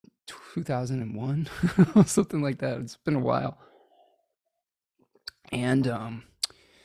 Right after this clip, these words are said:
that book is great. The, the one that I like now is The Laws of Change, The I Ching and the Philosophy of Life by Jack M. Balkin, who is a scholar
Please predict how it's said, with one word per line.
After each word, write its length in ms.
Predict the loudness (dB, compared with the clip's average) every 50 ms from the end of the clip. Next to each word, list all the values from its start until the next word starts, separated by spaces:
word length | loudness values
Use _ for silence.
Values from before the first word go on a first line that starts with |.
| -20 -20 -20 -20 -20 _ _ _ _ _ _ _ _ _ _ _ _ _ _ _ -6
that 220 | -2 -2 -2 0 0
book 180 | -2 -2 0
is 100 | 0 -2
great. 400 | -2 -2 -4 -2 -4 -4 -6 -6 _ _ _ _ _ _ _ _ _ _ _ _ _ _ -6
The, 160 | -4 -4 -4 -2 0
the 100 | 0 2
one 200 | 2 4 2 2
that 100 | 2 2
I 100 | 0 2
like 260 | 2 2 2 2 0
now 320 | -2 0 0 0 -2 -2 -4 -8 -20 -20 -20 _ _ -2
is 380 | 0 0 2 0 0 -4 -8 -10 -16 -20 -14 -10
The 120 | -8 -6
Laws 460 | -4 -2 0 2 2 2 2 2 2 0
of 120 | -2 -4
Change, 720 | -6 -6 -4 -2 0 0 0 0 0 0 0 -2 -4 -8 -12 -20 _ _ _ -20 -20 _ _ _ -20 -20 -20 -20 -20 -20 _ _ _ _ _ _ _ _ _ _ _ _ _ _ -10
The 100 | -10 -6 -2
I 100 | -2 -2
Ching 340 | 0 0 2 2 4 4 4
and 80 | 4 2
the 60 | 0
Philosophy 520 | 0 0 2 2 2 2 0 0 0 0
of 100 | 2 2
Life 300 | 2 2 2 2 2 0
by 140 | 0 -2 -2
Jack 360 | 0 0 0 0 0 -2 -4 -4
M. 200 | -2 -2 0 0
Balkin, 460 | 0 -2 -2 -2 0 0 0 0 -2 -4 _ _ _ _ _ _ _ _ _ _ _
who 280 | _ -2 0 0 0 0 0
is 420 | 2 2 4 4 2 2 0 -4 -6 _ _ 0
a 560 | 2 2 2 2 2 2 0 0 -2 -4 -6 _ _ _ _ _ -20 -20 -20 -20 _ _ _ _ _ _ _ _ -12
scholar 840 | -8 -8 -6 -2 -2 0 0 2 2 2 2 2 2 0 0 -4 -8